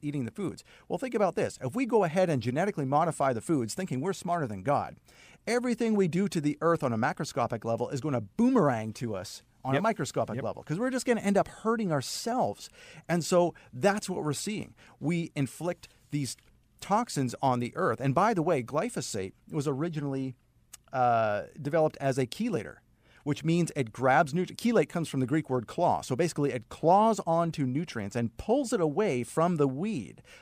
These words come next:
Speaker 1: That's what kills the weed. And so now when we eat that, uh,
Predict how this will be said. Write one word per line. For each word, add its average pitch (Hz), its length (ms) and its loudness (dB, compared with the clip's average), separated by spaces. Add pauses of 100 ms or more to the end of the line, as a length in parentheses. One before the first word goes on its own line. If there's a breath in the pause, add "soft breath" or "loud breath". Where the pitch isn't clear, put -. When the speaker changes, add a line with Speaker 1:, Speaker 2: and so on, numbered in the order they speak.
Speaker 1:
That's 175 260 0
what 240 220 -2
kills 165 420 -2
the 120 120 -4
weed. 147 420 -8 (380 loud breath)
And 147 160 2
so 156 320 4 (500 soft breath)
now 139 220 6
when 196 220 2
we 170 160 -2
eat 143 280 -4
that, 107 240 0 (220)
uh, 117 220 2